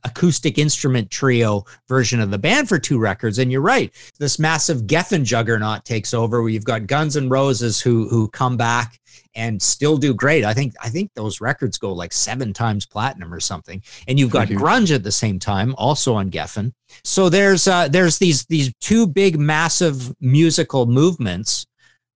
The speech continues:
Speaker 1: that one is expiring and one is starting, and they're both gonna be filled with double and triple and quadruple platinum albums. And, and Rush is now doing Presto Again, which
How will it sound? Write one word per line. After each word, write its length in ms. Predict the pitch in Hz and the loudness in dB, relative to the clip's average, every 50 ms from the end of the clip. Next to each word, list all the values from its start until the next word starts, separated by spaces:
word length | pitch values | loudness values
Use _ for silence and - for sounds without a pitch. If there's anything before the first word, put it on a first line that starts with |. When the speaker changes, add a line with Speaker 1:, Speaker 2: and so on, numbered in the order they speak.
| _ - | _ -4
Speaker 1:
that 240 | 131 131 127 120 | -2 -2 -2 -2
one 220 | - 123 143 151 160 | 0 0 2 2 4
is 160 | 165 147 - | 2 2 2
expiring 800 | 139 127 - - - - 151 147 156 160 156 139 117 110 113 120 | 0 -2 -2 -4 -2 0 0 2 2 4 4 2 2 2 2 2
and 120 | 120 120 | 2 2
one 180 | 117 123 120 120 | 0 0 0 0
is 120 | 120 110 | -2 -2
starting, 640 | - - - 135 131 143 139 110 101 92 98 101 107 | -2 -2 -2 0 0 0 0 0 -2 -4 -4 -6 -6
and 140 | 123 120 113 | -6 -4 -2
they're 100 | 120 117 | -2 -2
both 320 | 92 110 123 139 139 - | 0 0 0 0 -2 -2
gonna 180 | - 139 120 117 | -4 -4 -2 -2
be 200 | 104 107 101 92 | -2 -2 -4 -4
filled 420 | - - - - 147 147 147 131 | -6 -8 -4 -2 0 0 0 0
with 180 | 113 110 101 95 _ _ _ _ _ _ _ _ _ - | 0 -2 -2 -4 _ _ _ _ _ _ _ _ _ -6
double 320 | 127 120 120 131 127 117 | -4 -2 0 0 0 0
and 120 | 107 101 | 0 -4
triple 420 | - - 131 127 120 - 117 110 101 | -4 -2 -4 -4 -4 -4 -6 -6 -6
and 140 | 95 98 - | -6 -6 -8
quadruple 480 | - 113 110 - 131 131 127 - 98 92 | -8 -8 -4 -2 -2 -2 -2 -4 -12 -10
platinum 420 | _ - 117 120 123 95 98 95 98 | _ -4 -2 -2 -2 -2 -4 -4 -2
albums. 540 | 107 120 131 135 107 85 78 87 - - - _ _ - - - _ _ - | 0 0 0 0 -2 -4 -6 -8 -10 -12 -14 _ _ -20 -20 -20 _ _ -8
And, 260 | 135 131 131 127 127 | -4 -2 -2 -2 -2
and 260 | - - 143 139 135 | -2 0 2 2 4
Rush 340 | 131 143 170 180 170 - - | 2 2 2 0 0 0 0
is 160 | 170 143 123 | 2 2 2
now 400 | 135 143 143 143 143 139 135 127 - - - _ _ - | 2 0 2 2 2 2 0 0 -4 -8 -20 _ _ -2
doing 520 | - 139 143 139 135 135 135 131 123 117 - _ - | 2 2 4 4 4 4 2 0 0 -4 -6 _ -10
Presto 520 | - - 147 160 - - - 147 123 113 | -4 -2 -2 -2 -2 -2 0 0 0 0
Again, 480 | 104 101 101 95 87 82 82 101 110 113 _ _ _ _ _ _ _ _ _ _ | -2 -4 -4 -6 -6 -8 -8 -10 -12 -12 _ _ _ _ _ _ _ _ _ _
which 540 | - 123 127 120 120 - - - - - - | -4 -2 -2 0 0 -2 -2 -2 -4 -6 -8